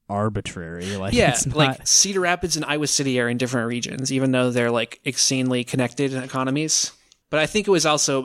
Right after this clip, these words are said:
Speaker 2: it might have been based on the amount of, like, hospitals available in each area.
Speaker 1: I would hope that there's some <laughs> reason for it like that, but
Speaker 2: That's
Speaker 1: it
Speaker 2: what I
Speaker 1: looks pretty
Speaker 2: heard,
Speaker 1: random.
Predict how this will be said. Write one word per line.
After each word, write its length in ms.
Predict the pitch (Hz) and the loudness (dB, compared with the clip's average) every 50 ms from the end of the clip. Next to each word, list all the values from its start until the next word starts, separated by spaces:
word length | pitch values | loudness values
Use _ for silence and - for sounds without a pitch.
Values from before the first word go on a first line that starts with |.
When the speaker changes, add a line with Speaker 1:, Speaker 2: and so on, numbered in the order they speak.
| - 139 | -2 0
Speaker 2:
it 40 | |
might 160 | 143 151 147 143 | 0 2 2 2
have 60 | 135 | 2
been 120 | 139 127 123 | 2 0 2
based 320 | 127 127 127 - - 127 | 2 0 2 0 0 -2
on 100 | 123 123 | -2 -4
the 60 | 123 | -2
amount 240 | 123 120 117 117 120 | -2 -2 -2 -2 -2
of, 100 | 120 117 | -2 -2
like, 180 | 123 117 113 - | -2 -2 -2 -2
hospitals 840 | - 135 127 - - - 131 127 123 120 123 123 - - - - - | -2 -2 0 0 -2 -2 -2 0 0 0 0 0 2 2 0 0 -4
available 540 | 139 123 131 123 117 120 131 127 123 123 127 | -6 -2 -2 0 0 0 -2 -2 0 0 0
in 60 | 131 | 0
each 260 | 131 131 127 - - 131 - | -2 -2 -4 -4 -4 -4 -4
area. 480 | 131 127 123 123 127 131 131 139 135 - - _ _ _ _ - | -2 -2 0 0 0 0 -2 -2 -4 -8 -14 _ _ _ _ -2
Speaker 1:
I 80 | 117 139 | 0 2
would 140 | 151 139 | 2 2
hope 240 | 123 - 147 156 - | 2 2 0 0 0
that 120 | - 104 - | -2 -8 -8
there's 180 | 107 104 - - | -8 -8 -6 -6
some 440 | - - 104 107 104 95 87 90 - _ _ - - | -4 -4 -4 -4 -4 -6 -8 -12 -16 _ _ -4 -4
<laughs> 180 | 95 - - | -4 -4 -2
reason 400 | - 120 113 123 123 110 107 101 | -4 -2 0 0 -2 -2 -4 -8
for 240 | - - 110 98 95 | -8 -8 -8 -6 -6
it 60 | 92 | -6
like 220 | 73 85 95 92 82 | -6 -8 -8 -8 -8
that, 320 | 98 98 90 87 80 80 | -8 -6 -6 -8 -8 -8
but 180 | 87 87 85 - - _ _ - _ _ - | -10 -10 -10 -10 -14 _ _ -20 _ _ -2
Speaker 2:
That's 180 | - - - - | -2 0 0 2
Speaker 1:
it 40 | 226 | 2
Speaker 2:
what 40 | 208 | 4
I 60 | 180 147 | 2 2
Speaker 1:
looks 140 | 135 - | 2 0
pretty 180 | - 143 123 117 | 0 0 2 2
Speaker 2:
heard, 180 | 113 113 110 - | 2 0 -2 -2
Speaker 1:
random. 180 | 101 101 98 | -4 -2 0